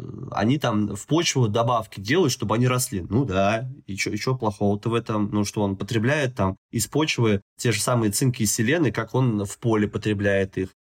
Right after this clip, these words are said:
Вещество-то одно и то же. Ну, типа, мы не придумали новую структуру цинка и селена, мы просто его положили в почву и в эту почву посадили растение, чтобы оно его забрало. Чё не так? Типа, это не трушно, что ли?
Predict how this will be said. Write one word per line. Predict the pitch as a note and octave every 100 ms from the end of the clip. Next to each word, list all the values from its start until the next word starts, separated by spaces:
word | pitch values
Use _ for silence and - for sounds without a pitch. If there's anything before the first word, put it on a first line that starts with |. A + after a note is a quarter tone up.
| _ -
Вещество-то | A2 - C3+ E3 A#2+
одно | A#2 C#3
и |
то | D#3 C3
же. | G2 F2 - _ G#2
Ну, |
типа, | G2+ - F#2
мы | G#2+ A#2+
не | A2+
придумали | C3+ F#3 E3+
новую | B2 C#3 B2 A#2
структуру | - C3+ - C3+
цинка | G#2+ C#3+ B2 A#2
и |
селена, | - C#3+ G#2
мы | G#2+
просто | C3+ C#3 C3
его | B2+ A#2
положили | - C3 C3 C#3 A#2+
в | -
почву | A#3 A#3+ -
и | A2+
в |
эту | D3 A#2+
почву | - G3 - C3+
посадили | - D3 C#3 D#3
растение, | D#3 C3+ A#2 G2+
чтобы | G2 G2+ G#2
оно | D#3
его | D3+ C3
забрало. | C3+ B2 A#2 G2 E2
Чё | - D#3
не | C#3+
так? | G2 G2 _ _ _ _ _ _ _ -
Типа, | B2 -
это | C#3+ -
не | C#3+
трушно, | C3+ A3+ C#4 - B2+
что | - G#2
ли? | F#2+ F2+